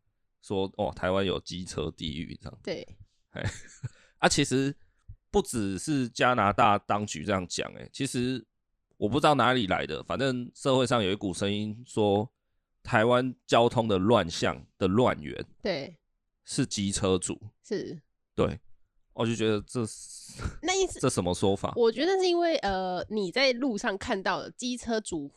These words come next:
Speaker 2: 明显大于汽车族，所以他们当然会这样说啊。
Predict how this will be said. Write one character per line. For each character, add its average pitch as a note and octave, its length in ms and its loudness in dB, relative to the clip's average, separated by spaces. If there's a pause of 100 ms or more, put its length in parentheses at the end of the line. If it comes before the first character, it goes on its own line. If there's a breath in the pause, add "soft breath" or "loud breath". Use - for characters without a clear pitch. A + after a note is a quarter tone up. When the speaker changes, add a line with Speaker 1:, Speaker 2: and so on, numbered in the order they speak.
Speaker 2:
明 F#3+ 220 -2
显 D3+ 220 -6
大 E3 240 0
于 D3 80 -6
汽 D3+ 220 -8
车 - 200 -12
族， - 220 -16
所 - 160 0
以 C#4+ 40 4
他 - 120 -2
们 B3 100 0
当 A3+ 140 0
然 F#3+ 160 -2
会 G#3 80 -2
这 G3+ 80 -4
样 F3+ 160 -2
说 D#3+ 220 -4
啊。 - 260 -6